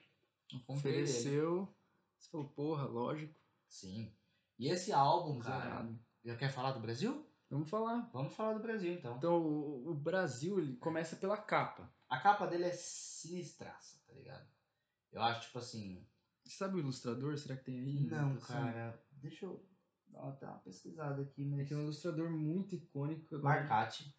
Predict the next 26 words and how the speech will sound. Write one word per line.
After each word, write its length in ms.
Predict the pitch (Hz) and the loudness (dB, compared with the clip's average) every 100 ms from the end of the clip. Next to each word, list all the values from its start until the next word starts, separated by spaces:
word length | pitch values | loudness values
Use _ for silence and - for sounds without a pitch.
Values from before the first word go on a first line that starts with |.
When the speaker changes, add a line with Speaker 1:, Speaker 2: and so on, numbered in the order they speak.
| - | -8
Speaker 2:
É, 160 | 131 | -2
o 60 | 127 | 0
Marcati. 680 | 123 127 - 123 120 - 139 | 0 0 -2 -2 -2 -6 -10
Speaker 1:
Marcati 500 | 123 123 - 120 139 | -4 -2 6 6 6
fez 200 | - 120 | 0 -4
essa 120 | 110 110 | -4 -10
capa. 260 | - - _ _ - | -12 -18 _ _ -2
Speaker 2:
E 140 | 139 | 0
esse, 320 | 151 190 156 160 | 0 -2 -6 -4
essa 260 | 160 180 | -4 -2
capa, 380 | 165 160 160 180 | 0 0 0 0
ela 340 | 165 151 151 151 | 0 2 4 4
é 80 | 156 | 2
muito 680 | 151 143 143 143 160 190 185 | 2 4 4 4 4 2 -2
atual. 640 | 180 180 147 127 110 - _ _ _ | -2 0 2 2 0 -12 _ _ _
Speaker 1:
Totalmente. 760 | 226 285 359 131 131 - - - _ | -2 2 4 4 2 -2 -10 -20 _
Speaker 2:
Você 140 | - | 0
não 100 | 196 | 4
Speaker 1:
É 100 | 143 | 8
Speaker 2:
conhece? 200 | 180 - | 10 8
Speaker 1:
atemporal. 560 | 240 - 208 139 87 - | 4 4 4 6 2 0
Speaker 2:
Muito, 420 | 127 143 156 143 120 | 0 2 2 0 -2
é 80 | |
Speaker 1:
É 40 | 131 | 0
Speaker 2:
atemporal. 540 | 127 120 147 143 127 | 2 6 8 8 6
Speaker 1:
atemporal. 600 | 120 185 127 92 - - | 4 4 4 4 0 -12